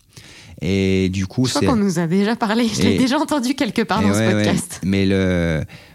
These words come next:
Speaker 1: en attendant, c'est un super complément alimentaire et qui est très naturel, hein. C'est de l'eau de mer qui est puisée de, et filtrée de manière assez spécifique, mais qui est très riche dans la plupart des minéraux dont on a besoin.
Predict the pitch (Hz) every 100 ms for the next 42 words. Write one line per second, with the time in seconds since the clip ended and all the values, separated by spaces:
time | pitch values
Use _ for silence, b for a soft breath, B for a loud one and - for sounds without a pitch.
0 | B 82 98 95 101 113 127 113 - 95
1 | 92 - 117 123 107 - 95 107 104 101
2 | 98 95 95 113 135 113 90 90 87 -
3 | 95 90 - 98 - 98 98 127 101 -
4 | 90 92 104 98 - - 104 90 101 98
5 | 85 87 - 98 - 101 95 95 90 95
6 | 92 85 92 - 90 - 90 - 135 -
7 | B B B B - 90 90 - 98 87
8 | 85 92 95 - 98 95 113 - 98 87
9 | 87 - 104 110 104 101 101 92 98 98
10 | 90 90 90 90 101